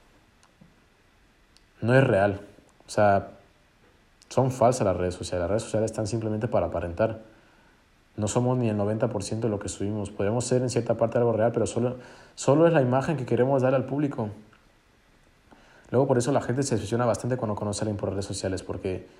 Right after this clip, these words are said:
se dan cuenta que todo lo que son en esa plataforma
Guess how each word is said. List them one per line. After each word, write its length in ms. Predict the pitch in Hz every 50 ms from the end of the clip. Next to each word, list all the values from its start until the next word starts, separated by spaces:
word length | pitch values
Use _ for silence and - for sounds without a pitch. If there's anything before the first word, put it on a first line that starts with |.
| _ _ _ _ _ _ _ _ _ _ _ _
se 160 | - - -
dan 180 | 104 113 120 117
cuenta 480 | - 110 107 113 123 117 - 117 -
que 120 | - 101 95
todo 240 | - 98 98 107
lo 100 | 110 113
que 140 | 107 - -
son 220 | - - 104 104 107
en 60 | 104
esa 260 | 101 - - - - - -
plataforma 720 | - 104 95 - - - - 101 101 110 113 113 123 127